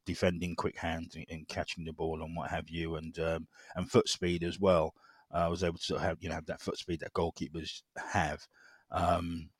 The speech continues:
so yeah, that, that was, that was something that was, you know, um, very advantageous to, to my basketball, um, development, so to speak. Um, but, um, yeah, it's the, you know,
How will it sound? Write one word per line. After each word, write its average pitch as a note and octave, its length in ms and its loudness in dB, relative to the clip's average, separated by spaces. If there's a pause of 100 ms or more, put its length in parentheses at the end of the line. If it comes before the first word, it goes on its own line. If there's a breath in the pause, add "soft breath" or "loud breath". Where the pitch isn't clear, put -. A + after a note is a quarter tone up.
(840)
so - 180 10
yeah, D#2 200 8
that, E2 240 6
that E2+ 180 4
was, - 260 -2
that - 140 2
was - 120 -6
something D#2+ 380 -2
that B1+ 100 -6
was, - 120 -8
you F2 100 -2
know, - 120 -8 (140)
um, D2+ 340 -4 (840)
very F2 360 6
advantageous E2+ 680 2
to, F#2+ 260 2
to F2 160 2
my F2 220 2
basketball, E2 760 0 (160)
um, E2 380 2
development, E2+ 640 2
so D#2+ 160 -2
to - 140 -6
speak. - 400 -4 (680 soft breath)
Um, F2+ 560 0 (680)
but, - 260 -2
um, F#2+ 160 8
yeah, G2+ 100 8
it's G#2+ 280 6
the, G#2+ 100 8 (160)
you A2+ 100 8
know, C#2+ 100 2